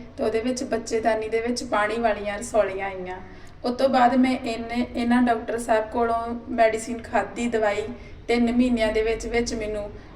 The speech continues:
ਪੀਰੀਅਡ ਵੀ ਆ ਗਏ ਤੇ ਬਾਅਦ ਵਿੱਚ ਤਿੰਨਾਂ ਮਹੀਨਿਆਂ ਬਾਅਦ ਮੈਂ ਅਲਟਰਾਸਾਊਂਡ ਕਰਾਈ ਤੇ ਮੇਰੀਆਂ ਬੱਚੇਦਾਨੀ 'ਚ ਪਾਣੀ ਵਾਲੀਆਂ ਰਸੌਲੀਆਂ ਨਹੀਂ ਸੀ। ਇਸ ਕਰਕੇ ਬਹੁਤ ਬਹੁਤ ਧੰਨਵਾਦ ਕਰਦੀ ਮੈਂ ਡਾਕਟਰ ਸਾਹਿਬ ਦਾ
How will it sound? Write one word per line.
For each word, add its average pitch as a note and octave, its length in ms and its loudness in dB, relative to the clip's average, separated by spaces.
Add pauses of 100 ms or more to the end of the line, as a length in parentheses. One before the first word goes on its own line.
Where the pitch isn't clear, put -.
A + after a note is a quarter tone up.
ਪੀਰੀਅਡ A#3 360 4
ਵੀ C#4 200 2
ਆ A3+ 160 6
ਗਏ A3 220 0 (320)
ਤੇ A3+ 120 2
ਬਾਅਦ A3 280 4
ਵਿੱਚ B3 120 0
ਤਿੰਨਾਂ B3 360 6
ਮਹੀਨਿਆਂ B3+ 380 6
ਬਾਅਦ A3 280 4
ਮੈਂ A#3 220 6
ਅਲਟਰਾਸਾਊਂਡ B3+ 540 2
ਕਰਾਈ G#3+ 340 2 (340)
ਤੇ B3 80 0
ਮੇਰੀਆਂ A#3 340 6
ਬੱਚੇਦਾਨੀ A3+ 580 0
'ਚ - 120 -10 (260)
ਪਾਣੀ A3 260 2
ਵਾਲੀਆਂ G#3+ 340 0
ਰਸੌਲੀਆਂ G#3 500 -4
ਨਹੀਂ G#3+ 300 -4
ਸੀ। G3+ 220 -6 (480)
ਇਸ B3 140 0
ਕਰਕੇ A#3+ 460 0
ਬਹੁਤ A#3 460 2
ਬਹੁਤ A3 300 2
ਧੰਨਵਾਦ G3+ 440 2
ਕਰਦੀ A3 420 0
ਮੈਂ B3 160 4
ਡਾਕਟਰ A3+ 300 4
ਸਾਹਿਬ A3+ 320 2
ਦਾ A#3 200 6